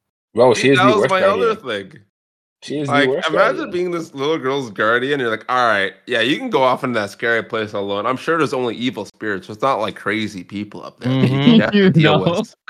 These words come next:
Speaker 3: The spirits can't do nothing. No,
Speaker 4: Yes.
Speaker 3: never, never.
Speaker 2: Like, if there was a dangerous adult man or something there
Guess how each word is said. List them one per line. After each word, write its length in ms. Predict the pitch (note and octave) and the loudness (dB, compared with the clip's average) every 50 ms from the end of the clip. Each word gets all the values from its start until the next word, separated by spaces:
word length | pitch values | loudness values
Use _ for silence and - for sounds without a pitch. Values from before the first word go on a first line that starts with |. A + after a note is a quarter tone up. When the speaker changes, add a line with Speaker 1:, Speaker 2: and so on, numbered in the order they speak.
| - - _ _ | -20 -20 _ _
Speaker 3:
The 140 | - A#3 F#3+ | -2 0 0
spirits 520 | - - - C3 A2+ G#2+ F#2+ F2+ F2 - | 0 0 0 0 2 2 2 0 -2 -6
can't 300 | - - G2 F2 E2+ D#2+ F#2 | -8 -8 -8 -8 -8 -8 -8
do 160 | F#2 F2 E2+ | -6 -6 -6
nothing. 520 | E2+ E2+ E2 D#2+ - - D#2 D#2+ D#2+ E2+ F2+ | -8 -8 -10 -12 -12 -12 -10 -10 -8 -6 -2
No, 380 | C3 D#3 E3+ D3+ A#2+ G2+ F2+ A2 | -2 0 2 2 2 2 2 0
Speaker 4:
Yes. 60 | A2 A2 | -2 -2
Speaker 3:
never, 320 | G2 F#2+ E2 D#2 C#2+ C#2+ | -2 -2 -2 -4 -8 -8
never. 360 | D#2 E2 D2 C#2+ D2 D2 - - _ _ _ _ _ _ _ _ _ _ _ _ _ - | -8 -10 -10 -10 -10 -14 -16 -18 _ _ _ _ _ _ _ _ _ _ _ _ _ -2
Speaker 2:
Like, 160 | F3+ - - | 0 2 2
if 160 | E3+ E3+ E3+ | 2 2 2
there 120 | F#3 G#3+ | 4 4
was 120 | A3+ A#3+ A3+ | 4 6 4
a 40 | D#3+ | 2
dangerous 600 | B2 - - C3+ D#3+ E3 E3 E3 D#3 D#3+ D#3+ D#3 - | 2 4 4 4 6 6 4 4 4 2 2 2 0
adult 640 | G#2 F#2 - - - - B2+ B2 B2 B2+ - - - | -4 -4 -4 -6 -4 -2 0 2 2 0 0 -4 -8
man 420 | A2 G#2+ A2 A2 A2+ A2 A2 G#2+ | -6 -4 -2 -2 -2 -2 -4 -6
or 120 | G#2 G2+ F#2+ | -6 -10 -10
something 480 | - - G#2+ G#2+ G2 G#2+ G#2+ G2 F#2 | -8 -6 -6 -6 -6 -8 -8 -8 -6
there 380 | F2+ G2 G2+ G2+ G2 G2 G2 G2 | -4 -2 -2 0 -2 -2 -4 -8